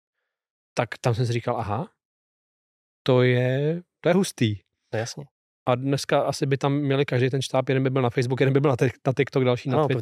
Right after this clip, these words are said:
Speaker 2: protože ty média se, teda ty jednotlivý platformy sociální se jako, to, to není jako, že jedno auto je červený, jedno modrý. Tady jsou, to je, jak když srovnáváš
Speaker 1: <clears throat>
Speaker 2: letadlo s lodí a s
Speaker 1: Hmm.
Speaker 2: autem. To jsou fakt úplně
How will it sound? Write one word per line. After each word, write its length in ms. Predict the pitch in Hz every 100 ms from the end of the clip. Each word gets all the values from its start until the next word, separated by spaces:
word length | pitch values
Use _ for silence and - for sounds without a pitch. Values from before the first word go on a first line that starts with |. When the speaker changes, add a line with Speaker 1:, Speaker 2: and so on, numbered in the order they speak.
| 135
Speaker 2:
protože 100 | 123
ty 120 | 135
média 380 | 127 120 127 120
se, 200 | - 123
teda 180 | 127 113
ty 120 | 123
jednotlivý 420 | 117 123 127 123
platformy 460 | 123 110 123 117 117
sociální 540 | 120 - 113 113 117
se 160 | - 117
jako, 240 | 110 120 113 - - - 120 - -
to, 200 | 113 110
to 100 | 120
není 200 | 139 170
jako, 220 | 147 135
že 260 | 123 127 110 _ _ _ _ _ _ _ _ _ _
jedno 260 | 131 117 127
auto 180 | 120 127
je 60 |
červený, 460 | 113 120 120 123 123
jedno 220 | 113 123
modrý. 340 | 123 165 185 120
Tady 180 | 113
jsou, 240 | 104 120 113
to 80 | 120
je, 80 |
jak 80 | 117
když 360 | 117 117 107 -
srovnáváš 560 | 127 113 117 117 120 - -
Speaker 1:
<clears throat> 160 | - -
Speaker 2:
letadlo 640 | 123 120 117 123 120 120
s 80 | 113
lodí 460 | 110 110 117 120 139
a 80 | 123
s 60 |
Speaker 1:
Hmm. 60 | 117
Speaker 2:
autem. 360 | 160 143 110 104
To 120 | 107
jsou 180 | 120 113
fakt 240 | 113 -
úplně 440 | 127 120 120 117